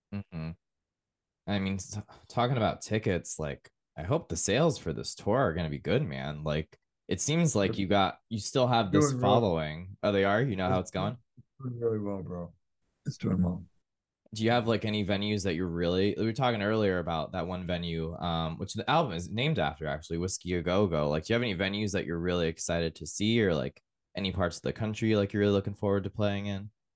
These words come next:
Speaker 2: Well, there's not too many places that we haven't been to or, or venues that we haven't played.
Speaker 1: Mm-hmm.
Speaker 2: Um, uh, the venue in Boston is, I, I don't believe we played there.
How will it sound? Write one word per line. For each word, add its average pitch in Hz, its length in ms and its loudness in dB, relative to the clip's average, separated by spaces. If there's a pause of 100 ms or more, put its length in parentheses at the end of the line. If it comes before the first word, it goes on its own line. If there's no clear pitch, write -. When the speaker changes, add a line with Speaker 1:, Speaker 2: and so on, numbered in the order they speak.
(460)
Speaker 2:
Well, 202 360 2
there's 196 220 2
not 262 220 2
too 247 80 4
many 240 180 6
places 180 460 4
that 143 160 2
we 165 140 2
haven't 151 380 2 (140)
been 135 340 -2
to 135 240 2
or, 110 360 0
or 113 200 0
venues 123 500 0
that 117 180 -8
we 123 160 -2
haven't 113 340 -6
played. 113 520 -2 (360)
Speaker 1:
Mm-hmm. 101 180 -4
Speaker 2:
Um, 110 340 0 (480)
uh, 117 140 4 (360)
the 123 120 -4
venue 135 340 2
in 123 100 -2
Boston 117 640 0 (320)
is, 113 420 -4 (140)
I, 104 100 -2 (140)
I 113 100 -2
don't 113 160 -4
believe 117 260 -6
we 104 120 -4
played 117 340 -8
there. 117 400 -4